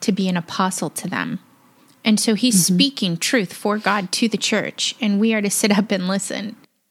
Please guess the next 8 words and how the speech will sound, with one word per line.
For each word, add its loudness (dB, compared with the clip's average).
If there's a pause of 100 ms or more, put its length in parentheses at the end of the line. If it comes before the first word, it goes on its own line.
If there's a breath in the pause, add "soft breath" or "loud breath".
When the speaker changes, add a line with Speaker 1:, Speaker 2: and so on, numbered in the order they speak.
(120)
Speaker 2:
He 2 (140)
points 2
out 4
that 2
he's 2
an 2 (120)
apostle 2 (180)
of 2